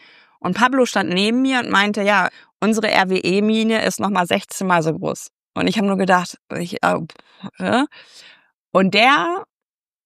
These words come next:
hat ein, ein Volk der Yupga. Das sind nur noch vierundachtzig Personen, weil deren Lebensräume kaputt gehen durch diese ganzen Ab-, also wir externalisieren ja auch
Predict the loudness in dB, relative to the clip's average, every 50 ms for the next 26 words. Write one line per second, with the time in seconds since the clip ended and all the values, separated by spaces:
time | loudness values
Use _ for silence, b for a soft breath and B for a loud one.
0 | _ _ _ _ _ _ _ _ _ _ _ _ _ -8 -2 0 0 0 2 2
1 | 0 2 2 0 -2 -4 -2 -2 0 0 0 0 -2 -2 -4 -6 -8 -4 0 2
2 | 2 2 2 0 0 0 2 2 2 0 -2 -4 -2 0 0 0 0 -2 -6 -10
3 | B B B B B B B B _ _ -6 -4 -2 -2 0 2 2 2 2 2
4 | 0 0 2 2 4 2 0 0 -2 -6 -8 -6 -4 -4 -4 -2 -4 -4 -2 -4
5 | -4 -6 -8 -12 _ _ _ _ _ _ -2 0 2 2 2 2 0 0 -2 -2
6 | -4 -6 -10 -12 -10 -4 0 2 4 4 4 2 0 0 2 2 2 2 0 -2
7 | -2 -2 -2 0 0 0 0 -2 -4 -4 -6 -8 -10 -14 _ -20 -20 _ -6 -6
8 | -4 -2 -4 -6 -6 -4 -2 0 2 2 2 2 2 2 0 0 0 -4 -4 -2
9 | -2 0 0 0 0 -2 -4 -4 -4 -4 -4 -6 _ _ _ _ _ _ _ -4
10 | -2 -2 0 0 2 2 2 0 -2 -4 -2 0 2 4 4 4 4 4 4 4
11 | 4 4 4 4 4 6 6 4 4 2